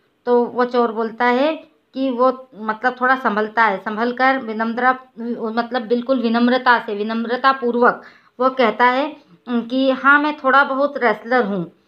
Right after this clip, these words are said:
हम थोड़ी बहुत रेसलिंग करते हैं," ऐसा वो, अ, अनिल को बोलता है। "What's your name?"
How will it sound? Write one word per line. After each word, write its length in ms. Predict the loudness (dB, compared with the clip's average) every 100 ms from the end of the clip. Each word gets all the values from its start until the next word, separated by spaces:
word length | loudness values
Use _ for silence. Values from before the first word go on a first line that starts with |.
| _ _ -2
हम 220 | -2 2
थोड़ी 220 | 2 4
बहुत 320 | 4 4 4
रेसलिंग 420 | 2 0 0 -2 0
करते 340 | -2 -2 -4
हैं," 320 | -2 -6 -8 -6
ऐसा 240 | -2 0
वो, 340 | 2 2 0 -8 _ _ _ -2
अ, 240 | 0 0
अनिल 220 | -2 -4 0
को 140 | 0
बोलता 460 | 2 2 2 0 0
है। 280 | 0 -10 -14 _ _ _ _ _ _ _ _ _ _ _ _ -4
"What's 320 | 2 2 0 0
your 180 | 2 2
name?" 320 | 0 -2